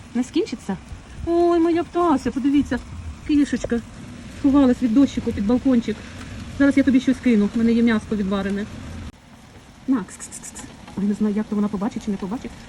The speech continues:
На, кс, кс, опа. Ну, <laughs> не хочеш виходити, мокнути, правда? Ну, знаєш, що там м'яско лежить. Щоб ти з'їла, щоб зі мною не сварилася прибиральниця.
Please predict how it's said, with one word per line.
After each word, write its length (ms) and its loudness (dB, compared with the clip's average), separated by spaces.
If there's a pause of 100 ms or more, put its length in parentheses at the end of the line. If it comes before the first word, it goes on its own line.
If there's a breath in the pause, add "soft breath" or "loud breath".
(120)
На, 60 0
кс, 180 -8
кс, 140 -14
опа. 360 -4 (580)
Ну, 200 6 (920)
<laughs> 100 6
не 60 2
хочеш 320 0
виходити, 440 -4 (360 loud breath)
мокнути, 360 4
правда? 280 2 (600)
Ну, 80 6
знаєш, 220 6
що 60 -2
там 140 6
м'яско 260 4
лежить. 280 4 (760)
Щоб 120 -6
ти 120 0
з'їла, 320 4 (520)
щоб 120 -2
зі 80 8
мною 160 8
не 80 4
сварилася 440 2
прибиральниця. 580 2